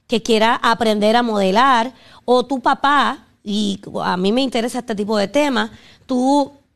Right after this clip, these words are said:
llevaste a tus hijos y vamos a aprender cómo comer en una mesa con este tenedor, con esta cuchara, qué es lo que se hace, cómo tú te sientas, que es etiqueta, eso es excepcional. Los niños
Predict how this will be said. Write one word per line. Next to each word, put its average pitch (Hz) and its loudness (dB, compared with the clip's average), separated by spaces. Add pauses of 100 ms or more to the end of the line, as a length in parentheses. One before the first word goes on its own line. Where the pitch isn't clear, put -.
(140)
llevaste 226 0
a 277 0
tus 269 -6
hijos 302 -2
y 247 -6
vamos 220 -2
a 269 2
aprender 262 -2
cómo 269 0 (640)
comer 277 2
en 262 0
una 277 -2
mesa 294 -4
con 247 -2
este 240 -2
tenedor, 233 0
con 269 -2
esta 240 -2
cuchara, 269 0
qué 247 -6
es 226 2
lo 240 -2
que 254 0
se 226 0
hace, 262 0 (240)
cómo 294 -2
tú 277 -10
te 269 -6
sientas, 269 -6
que 240 -2
es 233 -6
etiqueta, 285 -2 (300)
eso 247 -2
es 330 2
excepcional. 247 0
Los 214 -2
niños 208 -2